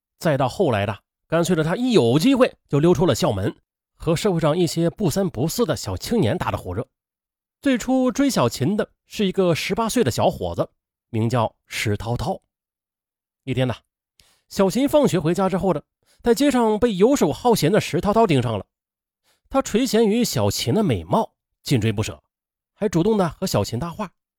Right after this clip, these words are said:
热情的又请小琴一起吃中午饭。这小琴呢，见石涛涛打扮得很酷，在他面前显得特殷勤，也就同意了。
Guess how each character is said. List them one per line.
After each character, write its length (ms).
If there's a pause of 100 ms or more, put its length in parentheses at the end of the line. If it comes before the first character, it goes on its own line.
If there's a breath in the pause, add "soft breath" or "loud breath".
(120)
热 180
情 240
的 140
又 140
请 200
小 160
琴 300
一 100
起 300
吃 160
中 160
午 80
饭。 200 (1080)
这 100
小 220
琴 300
呢， 140 (140)
见 240
石 280
涛 180
涛 220
打 260
扮 140
得 40
很 260
酷， 260 (440)
在 120
他 80
面 160
前 200
显 220
得 80
特 200
殷 200
勤， 300 (420)
也 100
就 160
同 280
意 120
了。 120